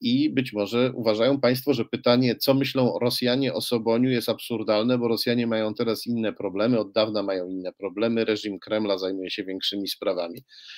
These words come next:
Ale nie, proszę państwa, tak nie jest. Kremlowskie media bardzo, e, szczegółowo informują o polskich,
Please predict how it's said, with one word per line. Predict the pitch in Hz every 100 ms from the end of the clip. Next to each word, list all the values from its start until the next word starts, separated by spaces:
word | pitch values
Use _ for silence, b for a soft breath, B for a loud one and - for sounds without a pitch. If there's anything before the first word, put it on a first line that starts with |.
| B
Ale | - 131
nie, | 185 262
proszę | 131 165 175
państwa, | 180 170 165
tak | 170 170
nie | 190 202
jest. | 127 92 - _ B B B B
Kremlowskie | 135 135 165 226 - 180
media | 151 120 104 113 131 165 _ -
bardzo, | 113 110 143 160 165 160 160 170 170 - _ -
e, | 113 113 113 _
szczegółowo | - - - 147 127 131 143 151 147
informują | 135 123 123 120 120 131 127 117
o | -
polskich, | 117 117 - - 113 -